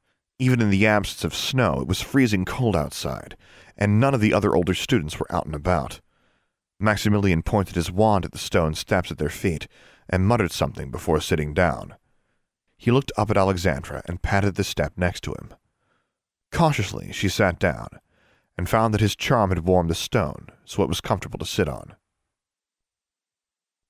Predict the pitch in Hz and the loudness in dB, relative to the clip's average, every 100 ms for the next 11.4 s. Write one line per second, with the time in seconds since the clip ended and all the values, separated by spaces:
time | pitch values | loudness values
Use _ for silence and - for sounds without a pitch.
0 | _ 95 110 117 - 104 92 - 92 85 | _ -2 2 2 2 2 0 0 0 0
1 | - 90 85 76 69 - 76 67 65 - | 2 0 0 -4 -6 -8 -12 -12 -12 -12
2 | 62 - - - - _ _ _ _ _ | -12 -14 -18 -20 -20 _ _ _ _ _
3 | _ _ _ _ - 104 - 117 73 - | _ _ _ _ -2 0 2 0 0 -8
4 | - - - _ - 98 82 - 92 67 | -14 -20 -20 _ -2 0 0 0 -2 -2
5 | - - _ _ _ _ _ _ _ _ | -8 -14 _ _ _ _ _ _ _ _
6 | 123 117 185 117 160 - 95 78 90 90 | -6 0 2 2 -2 0 -2 0 0 0
7 | 78 64 _ _ _ _ _ _ - - | -4 -6 _ _ _ _ _ _ -10 -8
8 | - - 62 58 - - _ _ _ _ | -8 -6 -6 -8 -14 -20 _ _ _ _
9 | _ _ _ _ _ _ _ _ 101 95 | _ _ _ _ _ _ _ _ -2 2
10 | 95 95 87 80 - 95 95 76 73 - | 2 4 2 0 -6 -2 0 0 -2 -2
11 | 87 57 50 | -2 -4 -12